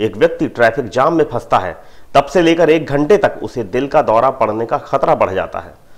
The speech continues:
जिसकी सबसे बड़ी वजह है गाड़ी से निकलने वाला धुआं, शोर शराबा और तनाव।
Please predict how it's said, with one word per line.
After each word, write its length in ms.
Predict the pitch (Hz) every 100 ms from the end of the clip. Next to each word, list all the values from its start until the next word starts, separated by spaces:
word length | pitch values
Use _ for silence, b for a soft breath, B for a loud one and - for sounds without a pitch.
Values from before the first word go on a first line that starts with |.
| b b
जिसकी 280 | 107 - 131
सबसे 400 | - 156 - 190
बड़ी 200 | 131 113
वजह 260 | 104 98 123
है 260 | 104 90 - -
गाड़ी 320 | 82 98 123
से 160 | 131 120
निकलने 340 | 92 101 107
वाला 220 | 107 104 101
धुआं, 340 | - 113 90 - - b b b
शोर 280 | - 139 147
शराबा 720 | 147 135 151 110 82 - -
और 140 | 127 165
तनाव। 480 | 214 147 131 -